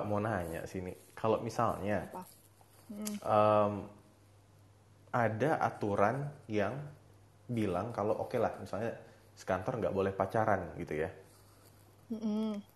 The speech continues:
Speaker 1: S-, kalau misalnya backstreet terus ketahuan atau misalnya, em, yang tadi ya kasusnya ada orang yang, oh, dia pindah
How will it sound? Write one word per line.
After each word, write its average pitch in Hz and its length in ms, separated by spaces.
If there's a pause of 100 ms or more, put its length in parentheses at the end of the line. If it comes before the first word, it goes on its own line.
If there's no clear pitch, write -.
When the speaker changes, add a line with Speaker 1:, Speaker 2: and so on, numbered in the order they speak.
(460)
Speaker 1:
S-, - 320 (600)
kalau 120 440
misalnya 120 380
backstreet 113 480
terus - 240
ketahuan 123 420
atau 127 220
misalnya, 120 560 (800)
em, 110 320 (160)
yang 117 160
tadi 117 300
ya - 20
kasusnya 117 520
ada 110 280
orang 123 320
yang, 104 240
oh, 143 160 (560)
dia 135 240
pindah 113 380